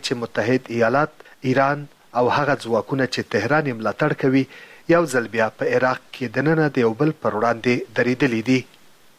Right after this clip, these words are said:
دفاع وزیر ښاغلي اسپر په پینټاګون کې په یوه خبري غونډه کې وویل چې د له ولسمشر ټرمپ سره خبرې کړي او ټرمپ د هر هغه اقدام اجازه ورکړې ده چې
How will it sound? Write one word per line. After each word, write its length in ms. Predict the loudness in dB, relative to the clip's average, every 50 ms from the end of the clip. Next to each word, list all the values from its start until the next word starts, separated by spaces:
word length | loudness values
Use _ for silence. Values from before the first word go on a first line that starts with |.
| _ _ _ -4 -4
دفاع 200 | -2 2 2 2 4 2
وزیر 320 | 2 2 2 2 0 0 -4 -10 -4
ښاغلي 360 | -2 0 0 2 2 0 0 0 0 0
اسپر 380 | 0 -2 -2 -2 -2 -2 -2 -2 -6
په 80 | -10 -4 -2
پینټاګون 520 | -2 -2 -2 -2 -2 0 0 0 0 0 0
کې 160 | -2 -2 0 2
په 80 | 2 2
یوه 200 | 2 2 2 0
خبري 340 | 0 -2 -2 0 0 0 0 0
غونډه 220 | 0 -2 -2 -2 -2
کې 80 | 0 2 2
وویل 260 | 4 4 4 2 2 0
چې 80 | 0 0 0 -2 -6 -16 -16 -16 -18 -18 -6 -2 0
د 120 | 2 4 4
له 100 | 4 2
ولسمشر 680 | 2 2 0 0 -2 -2 -4 -4 -4 -2 0 -2 -2 -2 -2 -2
ټرمپ 260 | 0 0 0 -2 -2
سره 180 | -2 -2 -2 -2 -2
خبرې 240 | -2 0 0 0 0 0
کړي 200 | 2 2 2 2 0 -2 -10 -16 -18 -18 -8 -4 -2 -2
او 40 | -2 0 0
ټرمپ 400 | 0 0 0 0 -4 -12 -20 -20 -20 -20 -8 -4 -2
د 120 | 0 0 2
هر 220 | 2 0 0 0 0 0
هغه 200 | 0 2 2 2 0 -2 -4
اقدام 400 | -4 -2 -2 0 0 -2 -4 -8 -12 -10 -8 -4
اجازه 340 | -2 -2 0 2 2 2 0
ورکړې 360 | 0 -2 -2 0 0 2 2 2
ده 60 | 0 0 2
چې 100 | 2